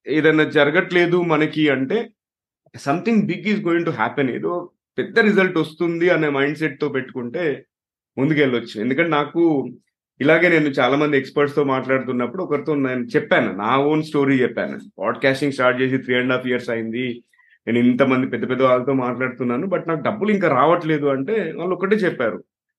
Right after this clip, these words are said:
"నవీన్, నువ్వు ఒకవేళ వన్ ఇయర్ లో నీకు రిజల్ట్ వచ్చి ఉంటే you would have not thought about other initiatives." మీరు ఇప్పుడు చేసేది ఏంటి, బుక్ లాంచ్ చేశారు,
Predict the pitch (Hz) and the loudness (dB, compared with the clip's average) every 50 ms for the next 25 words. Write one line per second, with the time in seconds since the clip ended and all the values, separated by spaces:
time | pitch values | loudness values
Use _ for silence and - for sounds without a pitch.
0 | _ _ - 139 151 175 247 240 214 196 185 180 170 170 156 - 160 175 208 226 | _ _ -2 0 0 2 2 2 2 0 0 0 0 -2 -2 0 0 0 0 0
1 | 208 175 165 160 175 190 202 214 220 226 220 208 202 208 165 175 170 196 196 190 | 2 0 0 0 2 2 2 2 2 2 2 2 0 0 -2 -2 0 0 -2 -2
2 | 190 180 170 175 175 165 160 160 185 214 220 190 156 - - _ _ _ _ _ | -2 -6 -6 -4 -6 -8 -6 -4 -4 -4 -4 -4 -6 -10 -16 _ _ _ _ _
3 | _ - 147 170 175 196 190 175 165 160 156 170 185 196 - 185 165 180 180 196 | _ -6 -2 2 4 4 4 4 2 0 0 0 0 0 0 0 0 2 0 -2
4 | 185 165 175 180 180 170 - - _ _ _ _ - - 156 160 214 208 202 185 | -4 -4 -4 -6 -6 -8 -12 -18 _ _ _ _ -10 -6 -2 2 2 4 4 4
5 | 196 190 - 185 175 156 127 135 120 117 127 131 135 131 107 127 135 123 127 151 | 2 2 2 2 0 2 2 0 -2 0 0 0 0 0 -2 -6 -6 -4 -4 -4
6 | 165 165 180 175 160 165 160 160 156 156 139 135 131 - 160 165 160 156 139 143 | -4 -2 -2 -2 0 0 0 -2 -2 -6 -8 -8 -10 -6 -2 -2 0 -2 -2 -2
7 | 139 131 131 131 117 113 123 127 123 | -4 -4 -4 -4 -6 -6 -6 -8 -10